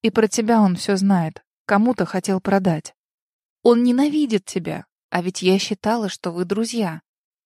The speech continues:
Как он мог столько времени притворяться? Ведь никто из нас ничего не заметил. И тогда про зачарованный лес он соврал, хотел нас всех заманить в ловушку. Успокойся,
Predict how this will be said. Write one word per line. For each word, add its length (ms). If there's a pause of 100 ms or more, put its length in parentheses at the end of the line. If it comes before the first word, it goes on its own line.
Как 300
он 120
мог 300
столько 380
времени 460
притворяться? 840 (540)
Ведь 220
никто 420
из 160
нас 300
ничего 460
не 140
заметил. 600 (520)
И 60
тогда 380
про 180
зачарованный 680
лес 260
он 200
соврал, 600 (280)
хотел 380
нас 240
всех 360
заманить 520
в 40
ловушку. 600 (800)
Успокойся, 840